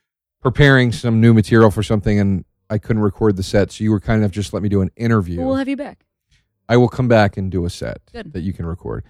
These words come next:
Speaker 1: Um, yeah, listen to Put Your Hands Together and check out her albums. Uh, well, one's out now, and the
Speaker 2: Another
Speaker 1: other
Speaker 2: one
Speaker 1: one's
Speaker 2: drops in
Speaker 1: coming out.
Speaker 2: October. Yeah.
Speaker 1: October!
Speaker 2: Check it.
Speaker 1: Uh,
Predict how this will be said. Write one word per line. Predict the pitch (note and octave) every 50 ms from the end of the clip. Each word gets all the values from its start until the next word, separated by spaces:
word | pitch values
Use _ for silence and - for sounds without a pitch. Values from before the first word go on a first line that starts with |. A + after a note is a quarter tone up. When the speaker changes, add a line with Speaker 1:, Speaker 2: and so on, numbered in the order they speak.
| _ _ _ _ _ _ _ -
Speaker 1:
Um, | A2 A2+ A2+ A#2+ A#2+ A#2 A#2 A#2 A#2 A#2 A2+ A2+ A2+ A2+ A2+ A2+ A2+ A2+ -
yeah, | - C#3 B2 G#2+ F2+ A#2+ -
listen | B2 C#3 D3 - E3+
to | E3 D3+
Put | - E3+ C#3+
Your | C#3+ C#3+
Hands | C#3 C3+ B2+ -
Together | C3 B2 C3 B2+ B2+ B2
and | A#2+ A2+
check | - - A#2 - -
out | B2+ A#2+ A2
her | A2+ F#2
albums. | D2 A2 A#2+ B2 B2 A#2 B2+ B2 B2 A#2+ A2+ - - - _ _ _ _ _ _ _ _ _ _ -
Uh, | G#2+ G#2+ G#2 G2+
well, | G2 G#2+ G#2+ A2
one's | A2+ B2 B2+ B2+ B2 A2 G#2+
out | A#2+ A#2 A2 G#2 G#2
now, | A2 A2 A2 A2 A2 G#2
and | G#2 G2+
the | G#2
Speaker 2:
Another | G#2+ G#2+ A2
Speaker 1:
other | A3
Speaker 2:
one | A3 A3+
Speaker 1:
one's | A3 G3+
Speaker 2:
drops | A3 G#3+ G#3
in | G3
Speaker 1:
coming | F#3+ G3+ G3
out. | F#3+
Speaker 2:
October. | - - G#3+ G3 F3 E3 D3 - _ _ _ _ -
Yeah. | G3 G3+ F#3+ E3 -
Speaker 1:
October! | C#3+ D#3 - _ _ - - A#3+ C#4+ D4 D#4 B3 G#3 C#4+ D#4+ D#4+ C#4+ G3+ - - - _ _
Speaker 2:
Check | - G#3+ G#3 -
it. | - - _ _ _ _ -
Speaker 1:
Uh, | C#3 D#3 D#3+ E3 E3+ E3 E3 D#3+